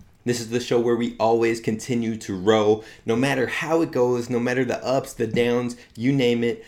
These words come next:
we're ready to cheer on our Gophers fans and talk about what is going on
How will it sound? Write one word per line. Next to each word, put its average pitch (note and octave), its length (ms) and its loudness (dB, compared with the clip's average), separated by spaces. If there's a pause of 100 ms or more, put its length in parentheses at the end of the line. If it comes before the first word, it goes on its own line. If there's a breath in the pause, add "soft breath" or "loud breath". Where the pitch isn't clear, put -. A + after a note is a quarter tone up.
(120 loud breath)
we're A#2 180 2
ready A#2 340 2
to A2+ 160 -8
cheer C3 460 0
on A2+ 280 -2
our F#2+ 160 -6
Gophers A2 520 0
fans A2+ 380 -2
and G2+ 120 -8
talk - 320 -8
about G2 360 0
what F#2 260 -2
is G2+ 180 0
going G2+ 480 -4
on F#2 480 -4